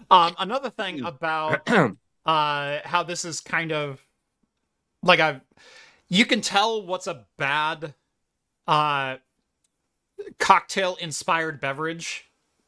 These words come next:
Speaker 1: because it lands in a grocery store in Oregon. Because you can't buy a distilled beverage
Speaker 2: Yeah.
Speaker 1: on a grocery store shelf in Oregon. And so when the Jack Daniel's Cola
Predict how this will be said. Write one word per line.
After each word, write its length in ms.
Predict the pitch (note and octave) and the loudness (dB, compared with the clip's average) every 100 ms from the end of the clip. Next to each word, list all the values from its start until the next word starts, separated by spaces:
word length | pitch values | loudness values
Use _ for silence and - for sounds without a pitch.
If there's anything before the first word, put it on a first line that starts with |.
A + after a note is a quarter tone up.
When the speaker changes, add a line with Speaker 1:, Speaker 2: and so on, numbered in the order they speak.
| _ - | _ -2
Speaker 1:
because 440 | E3 - F3 D#3+ | 0 2 2 2
it 120 | F3+ | -4
lands 320 | D3 D#3 E3 | -4 -2 -2
in 120 | D#3 D3 | -4 -4
a 20 | |
grocery 380 | D3+ D3 - C#3+ | -2 -2 -4 -4
store 240 | E3 D3 | -2 -2
in 80 | B2 | -2
Oregon. 340 | B2 C#3 E3 - _ _ - - | -4 -4 -8 -12 _ _ -20 2
Because 720 | F#3+ - - E4 E3+ C#3+ D#3 | 4 4 4 4 2 -2 -10
you 160 | D3+ G3+ | -8 -8
can't 320 | - A3 F#3+ | -4 -6 -2
buy 200 | D#3+ F3+ | 2 2
a 80 | G3+ | 0
distilled 580 | G3 - - D#3 C#3+ B2+ | -6 -8 -6 -8 -6 -4
beverage 720 | A#3 G3 C#3+ B2 C#3 - - _ _ _ _ - | -4 -2 -6 -6 -10 -14 -16 _ _ _ _ 0
Speaker 2:
Yeah. 160 | A2+ | 4
Speaker 1:
on 100 | G3 | 4
a 60 | G#3 | 4
grocery 340 | E3+ F3 F#3 | -2 -4 -6
store 200 | E3 F3 | -4 -4
shelf 280 | D3 D3 B2+ | -4 -8 -8
in 80 | D#3+ | 0
Oregon. 400 | C#4 A3 C3+ G#2 _ - _ - | 0 0 -4 -14 _ -20 _ 0
And 220 | F#3 F#3+ | 0 0
so 340 | - G3+ F#3+ | 2 2 2
when 340 | F#3 F3 F#3 F3 | -4 -8 -8 -8
the 200 | F#3 F3 C3+ | -10 -12 -12
Jack 380 | - G3+ B3+ - C#3 | -4 -2 -2 -6 -4
Daniel's 540 | F3+ G#3+ G3 E3+ - | -2 -2 -4 -4 -6
Cola 640 | - D4 G4+ G3+ A#2 A2 | -2 0 2 -2 -6 -12